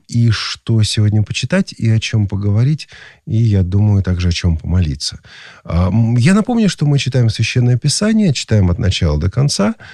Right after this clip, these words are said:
от Бытия до Откровения. Мы с вами в книге «Псалтирь». И, а, вот тут, кстати, первая тема, которая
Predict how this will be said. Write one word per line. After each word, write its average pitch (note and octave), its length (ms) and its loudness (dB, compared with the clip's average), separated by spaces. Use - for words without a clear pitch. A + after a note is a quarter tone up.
от - 100 -6
Бытия D2+ 360 -2
до C2 100 -2
Откровения. C3+ 600 2
Мы C#3+ 240 2
с - 160 -4
вами G#2 460 2
в D#2 120 -8
книге D#2 320 -4
«Псалтирь». D2+ 720 -4
И, F3 420 4
а, B2+ 320 0
вот C#3+ 220 -2
тут, C4 260 -2
кстати, - 480 -2
первая G#2+ 600 2
тема, G3 480 -2
которая C3 560 0